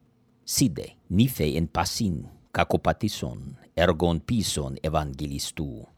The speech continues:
την διακονίαν σου πληροφόρησον. Εγώ γαρ ήδη σπέντομαι, και ο καιρός της αναλύσεως μου εφέστηκεν. Τον καλόν αγώνα ηγόνεις με, τον δρόμον τετέλικα, την πίστην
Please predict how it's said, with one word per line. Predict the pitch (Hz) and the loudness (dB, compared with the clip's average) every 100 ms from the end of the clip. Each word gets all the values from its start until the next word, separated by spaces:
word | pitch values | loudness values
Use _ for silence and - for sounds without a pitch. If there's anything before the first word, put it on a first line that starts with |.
| _ _ | _ _
την | 80 76 76 | -4 -2 4
διακονίαν | 85 - 85 87 104 57 57 | 4 4 2 4 2 0 -8
σου | - - 110 - | -10 -10 -10 -8
πληροφόρησον. | - 78 67 - - - - - - - _ _ _ _ | -4 -2 -4 -8 -10 -10 -12 -14 -16 -20 _ _ _ _
Εγώ | - 78 92 90 | -6 4 4 8
γαρ | 92 87 85 | 10 10 6
ήδη | 85 107 82 76 | 2 0 2 0
σπέντομαι, | - 104 98 69 64 - - - _ | 2 2 0 -2 -8 -14 -18 -20 _
και | - 87 | 4 6
ο | 85 | 6
καιρός | - 85 87 92 - | 6 6 8 4 2
της | 87 - | 0 4
αναλύσεως | 80 80 98 - 92 78 - - | 4 4 2 4 2 2 0 -2
μου | 76 67 57 - | -2 -4 -8 -8
εφέστηκεν. | - - 78 - - - 55 104 - _ - | -6 -2 -2 -4 -8 -8 -8 -12 -18 _ 2
Τον | 87 82 | 2 4
καλόν | 87 85 90 92 - | 4 6 6 4 4
αγώνα | 90 85 107 73 55 - - | 2 6 4 4 -2 -10 -10
ηγόνεις | - 76 80 71 64 - | -6 -2 -2 -4 -4 -4
με, | 62 55 - _ _ | -6 -12 -16 _ _
τον | 82 82 | 0 2
δρόμον | 90 104 95 67 64 | 8 8 8 2 -4
τετέλικα, | - - 80 76 - - - _ | -6 -2 -2 -2 -4 -8 -10 _
την | - 95 80 | 2 2 6
πίστην | 123 - - 76 67 | 4 4 -2 -6 -6